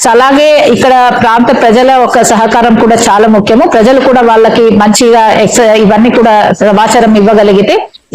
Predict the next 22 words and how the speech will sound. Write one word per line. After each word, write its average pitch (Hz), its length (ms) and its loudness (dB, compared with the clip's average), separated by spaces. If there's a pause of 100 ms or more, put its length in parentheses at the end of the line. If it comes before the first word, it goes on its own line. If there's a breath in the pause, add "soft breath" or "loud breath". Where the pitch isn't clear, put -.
ఈ 247 40 0
సమాచారం 247 760 0
అంటే 214 240 0
మనం 233 260 0
యాక్చువల్ 254 380 0
గా 262 80 2
మెయిన్ 240 280 0
సెన్సస్ 247 440 0
చేసే 233 240 0
ట్వంటీ 226 380 0
ట్వంటీ 233 300 0
సిక్స్ 247 260 -2
లేదా 220 200 2
ట్వంటీ 220 320 0
ట్వంటీ 214 340 0
సెవెన్ 226 340 0
లో 233 80 0
మనం 208 240 0 (100)
చేసే 208 180 0
సెన్సస్ 214 420 0
లో 214 60 0
కూడా 220 260 0